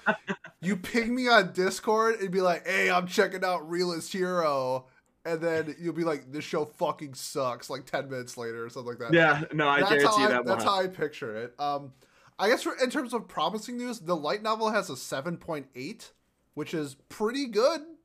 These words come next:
Speaker 2: So that's promising. Um, I guess
Speaker 1: And another promising aspect, too, might be that it's done,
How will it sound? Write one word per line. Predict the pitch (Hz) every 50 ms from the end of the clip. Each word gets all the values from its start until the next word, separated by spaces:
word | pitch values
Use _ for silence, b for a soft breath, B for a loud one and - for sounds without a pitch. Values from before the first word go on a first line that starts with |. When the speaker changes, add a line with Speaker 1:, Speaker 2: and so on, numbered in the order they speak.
| _ _ _
Speaker 2:
So | - - 190
that's | 175 180 180 180
promising. | - _ - - 151 143 160 175 196 202 - 220 214 220 233 247 254 b b b b b b b b b _
Um, | - 123 131 135 131 127 123 123 127 123 117 120 _ _ _ _ _ _ _ _ _ _ _ _ _ -
I | 131 139
guess | 135 131 127 127
Speaker 1:
And |
another | 127 127 127 127 127 131 139 139 143 143 143 143 135 _ _
promising | - 147 139 139 143 135 - 143 139
aspect, | 131 131 135 - - 143 139 131 - - -
too, | 135 131 131 139 143 143
might | 139 131 123 123 - _
be | - 127 127 127 120
that | 123 120 117
it's | 117 113 - -
done, | - 123 123 127 127 123 123 123 123